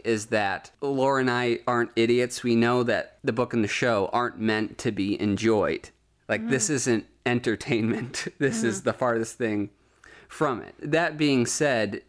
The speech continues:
Speaker 1: we still think, even though we recognize the importance of the pieces and what it's trying to do, we still <laughs> had a tough time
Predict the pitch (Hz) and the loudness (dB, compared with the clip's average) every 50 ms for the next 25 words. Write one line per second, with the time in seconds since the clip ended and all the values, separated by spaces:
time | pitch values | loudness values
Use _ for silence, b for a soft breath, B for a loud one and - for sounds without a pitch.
0 | - - - - - 147 135 127 117 - - - - - - 156 151 147 139 123 | -14 -14 -14 -10 -6 -2 0 0 0 0 0 -2 -2 -2 0 0 0 0 0 -2
1 | - - - - 151 139 120 107 104 - - 165 165 160 160 165 160 156 151 143 | -6 -10 -6 -2 0 0 0 0 -2 -4 -4 -2 0 2 2 2 2 4 2 2
2 | 131 123 120 120 120 123 - 139 131 123 117 117 113 110 117 - - 113 104 104 | 2 2 2 2 0 0 -2 -2 0 0 2 2 0 0 -2 -4 -6 -4 -2 -2
3 | 101 101 104 B B B B B - 110 107 - - - 127 123 113 113 110 - | -2 -4 -6 B B B B B -8 -8 -8 -6 -4 -2 0 2 2 2 0 -2
4 | 131 117 113 117 117 113 - - 120 113 - - 123 113 110 107 110 110 - 107 | -4 -6 -4 -6 -8 -8 -4 -2 -2 -2 -2 -2 -2 -2 -2 -4 -6 -8 -6 -4
5 | 104 98 98 98 98 117 120 117 113 - - - - - - - - 151 139 135 | -4 -2 -2 -4 -2 -2 -2 -2 -2 -2 -6 -8 -10 -10 -10 -6 -4 -2 0 0
6 | 131 123 - - 110 101 113 110 107 98 87 69 67 - - - 117 117 117 - | 0 -2 -4 -6 -6 -2 0 0 2 0 0 -2 -6 -8 -4 -4 -2 -2 -2 -4
7 | - - - 147 127 135 135 - - - - - _ _ _ _ - - - 147 | -6 -4 -4 -4 -2 -2 -2 -2 -4 -8 -12 -16 _ _ _ _ -14 -8 -6 -4
8 | 139 131 120 117 113 - - - 143 117 - - - - - 123 113 110 110 104 | -4 -2 -2 -2 -2 -4 -4 -4 -4 -4 -4 -8 -10 -6 -4 -2 0 0 0 0
9 | 98 98 101 104 | 0 -2 -4 -6